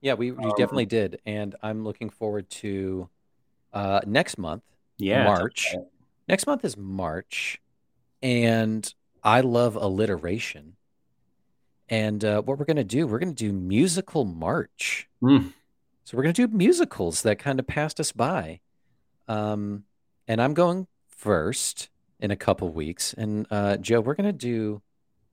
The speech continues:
Speaker 1: we're gonna do the Little Shop of Horrors.
Speaker 2: I fully look forward to expanding the Moranis verse in my mind.
Speaker 1: <laughs>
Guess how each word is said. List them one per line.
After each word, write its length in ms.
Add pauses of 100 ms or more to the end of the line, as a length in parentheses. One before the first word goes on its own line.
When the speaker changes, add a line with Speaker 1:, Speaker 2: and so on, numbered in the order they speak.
(320)
Speaker 1:
we're 60
gonna 40
do 80
the 120
Little 260
Shop 340
of 100
Horrors. 800 (500)
Speaker 2:
I 440 (200)
fully 520
look 180
forward 520
to 500
expanding 1120
the 420
Moranis 500
verse 520
in 240
my 160
mind. 560
Speaker 1:
<laughs> 540